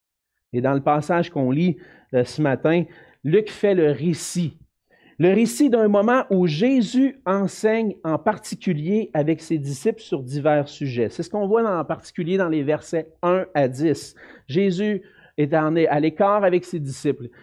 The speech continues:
et prend le temps de les enseigner, leur apprendre des choses importantes sur certains aspects de ce que veut dire être un disciple de Jésus.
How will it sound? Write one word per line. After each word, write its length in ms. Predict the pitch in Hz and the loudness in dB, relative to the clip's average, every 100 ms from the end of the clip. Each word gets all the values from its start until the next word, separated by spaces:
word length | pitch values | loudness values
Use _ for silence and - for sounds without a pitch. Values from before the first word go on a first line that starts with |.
| - | -8
et 100 | 139 | -6
prend 340 | 143 - 202 226 | -6 -4 0 2
le 120 | 214 | 2
temps 240 | - 214 | 2 2
de 80 | 196 | 2
les 280 | 175 165 160 | 2 2 2
enseigner, 600 | 170 160 170 156 160 156 | -2 -2 -2 -2 0 0
leur 200 | 143 151 | 0 0
apprendre 480 | 180 - 226 226 156 - - 151 | -2 -2 -2 -2 -4 -8 -12 -2
des 140 | 175 | -2
choses 320 | - 214 196 | 2 2 2
importantes 580 | 190 - 180 - 196 170 | 0 -2 -4 -2 -2 0
sur 180 | 175 151 | -4 -6
certains 520 | - - 202 196 180 | -8 -6 -2 -2 0
aspects 280 | 165 - 214 | -2 0 0
de 160 | 185 | 0
ce 80 | - | -2
que 80 | 185 | -4
veut 280 | 151 160 165 | -2 0 0
dire 340 | 143 220 226 | 0 0 2
être 260 | 143 - 143 | -2 -2 -4
un 80 | 127 | -4
disciple 400 | 113 - 131 120 | -6 -8 -8 -6
de 120 | 107 | -6
Jésus. 480 | 110 107 95 95 | -6 -6 -8 -14